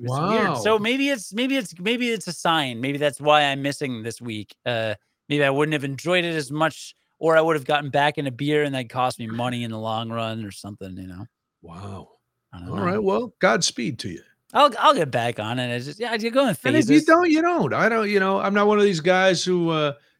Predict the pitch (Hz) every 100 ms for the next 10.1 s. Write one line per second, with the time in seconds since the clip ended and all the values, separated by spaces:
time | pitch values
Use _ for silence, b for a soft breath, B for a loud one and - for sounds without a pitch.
0 | _ 113 160 160 147 135 151 151 196 185
1 | 180 175 165 214 104 - 120 110 - 110
2 | 90 98 90 131 - _ 180 330 427 311
3 | 254 160 233 269 147 - 147 170 226 240
4 | 233 233 254 175 - - 214 - 165 202
5 | - 151 147 123 139 135 123 113 104 135
6 | 139 135 120 117 131 131 139 139 117 98
7 | 90 90 120 110 113 - - 95 95 117
8 | 131 131 127 123 98 - 117 120 113 113
9 | 123 123 123 120 117 120 120 120 120 113